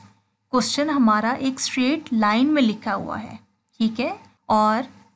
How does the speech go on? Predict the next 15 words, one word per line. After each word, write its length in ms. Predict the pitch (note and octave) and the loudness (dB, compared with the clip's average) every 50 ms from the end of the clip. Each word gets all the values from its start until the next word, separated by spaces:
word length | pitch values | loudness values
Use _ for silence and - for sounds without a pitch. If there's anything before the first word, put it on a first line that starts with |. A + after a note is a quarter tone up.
| - | 0
लीनियर 460 | A3 G#3 A3 A3 A3 A3+ C#4 F4+ F4+ | 2 4 6 6 8 6 6 4 0
फॉर्म 300 | E4+ - - A#3 G#3+ G#3+ | -4 -2 0 2 2 4
में 140 | G#3+ A3 A3+ A#3 | 4 2 2 2
हमेशा 460 | A#3 A3 G#3 G#3 G#3 - - A#3 A3+ | 2 2 2 2 0 -2 0 0 0
हम 380 | A3+ A3+ A3+ G#3+ G#3+ A#3+ D#4 D#4 D4 | 2 2 2 2 2 0 0 0 0
डिवीजन 520 | A#3 G3+ A3 G3+ A3 G#3+ G3+ A#3 A#3 A#3 | 0 0 2 2 0 0 2 2 2 2
का 200 | A#3+ - C4 C#4+ | 2 0 -2 -2
ये 380 | D4+ D4 B3+ G#3+ G#3+ A#3+ D4 E4+ | 0 0 0 0 2 2 2 2
वाला 300 | D#4+ D4+ C4+ A#3+ A3+ A3+ | 2 0 0 0 0 -2
साइन 320 | A3+ - A3 G#3+ G#3 G#3 | -2 -2 -4 -4 -4 -4
यूज़ 240 | G#3 G#3+ G#3+ G#3+ - - | -6 -6 -6 -8 -6 -8
करेंगे। 380 | A3 - A3 - - - - | -8 -8 -8 -8 -8 -10 -10
क्लियर 800 | - A#3 - - _ _ _ _ _ _ _ _ - A3 G#3+ G#3+ | -12 -14 -16 -18 _ _ _ _ _ _ _ _ 0 0 0 0
क्लास 400 | G#3+ - A#3 A3+ A3 A3 A3+ - - | -2 -2 -2 -2 0 -2 -2 -2 0
टू? 260 | C4 C4 D4+ F#4+ A#4 | 0 0 0 0 -4